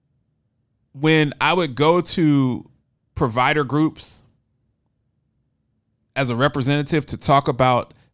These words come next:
clinical operations, to talk about contracting, but I wasn't in charge. I was at the management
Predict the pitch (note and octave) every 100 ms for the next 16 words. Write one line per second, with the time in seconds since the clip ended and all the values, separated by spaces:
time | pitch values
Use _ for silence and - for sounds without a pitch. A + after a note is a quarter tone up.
0 | _ - C#3 - - B2+ A2+ A2 C3+ C3+
1 | C#3 C3+ - B2+ C3+ C3 A2 - A#2 B2
2 | B2+ C3 C#3 A3 B3 C3 G2 E3+ G3 D#3+
3 | F3+ D3+ F2+ B2 C3+ B2+ A2